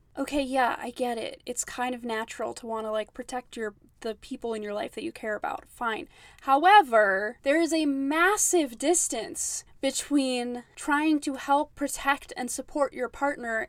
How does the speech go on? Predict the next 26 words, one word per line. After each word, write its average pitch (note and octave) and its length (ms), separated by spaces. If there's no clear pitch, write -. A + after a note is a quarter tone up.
and A3+ 500
needing C4+ 460
to C4+ 140
control B3+ 640
every A#3+ 420
aspect A3+ 720
of A3+ 180
her G#3+ 220
life, G#3 460
no G#3+ 160
matter G#3 260
what G#3+ 300
she - 200
thinks - 380
of - 120
it. - 280
That's A#3 260
not A#3+ 400
protective. - 840
That's - 260
not A3+ 520
keeping D#4 380
her A#3+ 140
safe. - 480
That's A#3 240
not C4+ 260